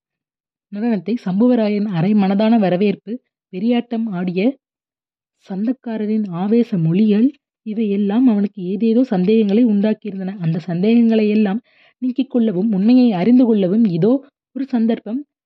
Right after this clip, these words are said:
தெய்வாதீனமாக கிடைத்திருக்கிறது. அதை ஏன் நழுவ விட வேண்டும்? இதற்குள்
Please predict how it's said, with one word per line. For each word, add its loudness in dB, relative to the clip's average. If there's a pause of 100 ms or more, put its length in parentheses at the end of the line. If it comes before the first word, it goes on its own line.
(140)
தெய்வாதீனமாக 0
கிடைத்திருக்கிறது. -2
அதை 0
ஏன் 4
நழுவ 2
விட 0
வேண்டும்? -2 (280)
இதற்குள் -8